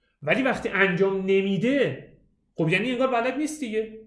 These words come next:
به نظر می‌رسه بلد نیست. یعنی باید یه نفر وارد بشه دیگه آقا. الان از سال هزار سیصد چهل و هشت شما تا الان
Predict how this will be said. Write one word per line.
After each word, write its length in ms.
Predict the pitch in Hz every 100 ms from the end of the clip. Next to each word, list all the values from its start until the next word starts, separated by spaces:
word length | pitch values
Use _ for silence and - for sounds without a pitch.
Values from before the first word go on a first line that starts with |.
| _ _ _ _ _ _ _ _
به 100 | -
نظر 220 | 170 185 226
می‌رسه 220 | 262 262
بلد 300 | 233 262 185
نیست. 180 | 151 151
یعنی 120 | 190
باید 180 | 254 208
یه 80 |
نفر 200 | 285 277
وارد 300 | 285 247 311
بشه 240 | 320 - 247
دیگه 220 | 214 196
آقا. 300 | 196 240 - - _ _ _ _ _ _
الان 180 | 156 -
از 180 | 240 -
سال 160 | 247
هزار 200 | 254 220
سیصد 180 | 240 254
چهل 220 | - 208
و 40 | 196
هشت 280 | 226 247 -
شما 200 | 208 190
تا 200 | 202 -
الان 560 | 180 180 175 202 233